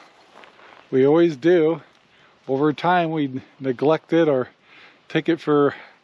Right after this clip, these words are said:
take it for granted. And, uh,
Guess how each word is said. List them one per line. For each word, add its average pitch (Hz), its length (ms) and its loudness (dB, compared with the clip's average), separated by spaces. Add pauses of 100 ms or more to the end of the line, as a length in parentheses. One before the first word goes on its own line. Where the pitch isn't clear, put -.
(840)
take 160 180 -2
it 151 80 0
for 135 120 -4
granted. 151 540 -2 (1160)
And, 151 260 0
uh, 147 240 2